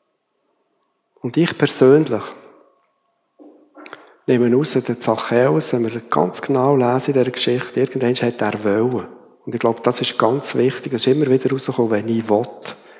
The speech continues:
Auch jetzt, wenn ihr das Gefühl habt, ich will in meinem Leben etwas ausschaff-, aus-, aufschaffen, reicht es nicht, einfach nur so zu denken, sondern ihr müsst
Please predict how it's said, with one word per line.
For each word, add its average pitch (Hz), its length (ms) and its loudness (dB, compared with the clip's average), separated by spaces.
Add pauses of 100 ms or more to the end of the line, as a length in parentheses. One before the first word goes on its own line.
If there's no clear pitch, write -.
(420)
Auch 120 160 4
jetzt, 151 380 4
wenn 123 120 4
ihr - 20 0
das 120 180 0
Gefühl 147 280 6
habt, 131 220 2
ich 123 80 4
will 123 180 6
in 113 180 4
meinem 110 140 4
Leben 135 240 2
etwas 120 360 0
ausschaff-, 135 560 -4 (100)
aus-, 143 400 -2
aufschaffen, 143 760 0 (800)
reicht 120 260 4
es - 140 2
nicht, 151 260 8
einfach 139 260 4
nur 135 220 4
so 139 140 2
zu - 200 -6
denken, 104 580 0
sondern 117 280 -4
ihr 120 60 0
müsst 120 440 2